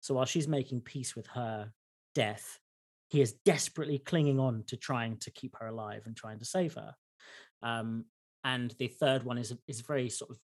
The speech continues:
uh, it's a sci-fi one where he's traveling through, I think it's post Big Bang, uh, sorry, not post Big Bang, post sort of, like, collapse of the universe. And he's sort of traveling in a weird spaceship to find the Tree of Life again,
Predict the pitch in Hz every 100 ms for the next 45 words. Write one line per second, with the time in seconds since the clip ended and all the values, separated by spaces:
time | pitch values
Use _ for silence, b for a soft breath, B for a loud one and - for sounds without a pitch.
0 | - 123 139 139 - - 127 120 117 107
1 | 107 107 107 110 110 113 - - 135 127
2 | 120 113 - 131 117 113 139 131 135 _
3 | _ _ _ - 156 139 - - 131 104
4 | 123 113 104 101 - _ b b - -
5 | 131 104 - 143 - 110 - 107 107 107
6 | - 135 - 117 113 - - 127 - -
7 | 113 117 107 104 104 - - B B -
8 | 117 113 - - - 139 123 117 113 113
9 | 123 127 120 - - 123 123 - 110 -
10 | _ _ _ - 127 - 123 120 113 -
11 | 123 113 117 110 - 110 131 123 101